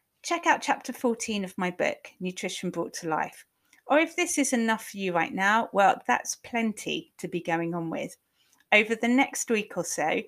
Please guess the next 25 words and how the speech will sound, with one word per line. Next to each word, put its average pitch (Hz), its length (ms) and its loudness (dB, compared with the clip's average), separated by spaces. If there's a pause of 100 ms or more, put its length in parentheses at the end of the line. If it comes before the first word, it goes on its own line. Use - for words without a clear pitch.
(280)
you 196 100 0
might 233 340 2
want - 200 -4
to - 40 -4
start - 380 -2
noting 214 540 2
things 165 480 -2
like, 160 400 -6 (580)
are 180 120 6
you 180 160 2
getting 180 500 -2
complete 185 480 -8
proteins 285 580 2
every - 240 -2
day? 285 420 -2 (580)
Are 196 100 4
you 226 140 2
including 233 500 2
lots - 300 0
of 240 100 -2
variety 269 920 -2 (180)
in 185 140 -2
your 175 100 0
protein - 540 -4
intake? - 640 -8